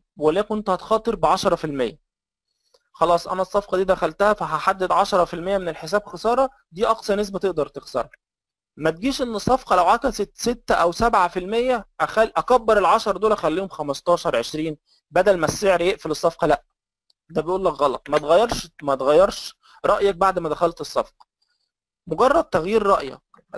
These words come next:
بعد ما انت دخلت الصفقة ده معناه ان انت يعني السعر او ال-، او ال-، او ال-، نفسيتك مش متزن. انت كده داخل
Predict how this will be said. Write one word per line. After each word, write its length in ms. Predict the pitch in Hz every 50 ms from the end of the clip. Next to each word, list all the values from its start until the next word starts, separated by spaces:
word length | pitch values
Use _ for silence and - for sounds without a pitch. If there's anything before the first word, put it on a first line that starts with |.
| - -
بعد 220 | 170 175 196 214 220
ما 120 | 214 220
انت 140 | 226 226 214
دخلت 400 | 180 170 165 - 214 226 214 -
الصفقة 360 | 185 - 220 226 - - 202
ده 120 | 185 220 240
معناه 400 | 240 214 190 202 233 262 277 269 - _ _ _ _ _ _ _ _ _ -
ان 140 | 170 185 214
انت 400 | 240 269 269 - 302 285 269 - - _ _ _ _ -
يعني 300 | 151 135 139 156 - 175
السعر 520 | 151 - - 254 269 285 269 254 175 -
او 200 | 151 151 147 147
ال-، 140 | 139 139 -
او 240 | - 139 135 131 131
ال-، 120 | 123 - _
او 160 | 131 135 139
ال-، 180 | 139 135 123 135 143
نفسيتك 680 | 143 143 147 151 151 - - 247 254 240 247 - -
مش 180 | 185 160 - -
متزن. 420 | 185 - _ - 139 120 - - - _ _ _ _ _ _ _ _ _ _ 147
انت 180 | 143 156 -
كده 220 | 170 - 196 196 185
داخل 420 | 190 214 214 - 233 220 208 -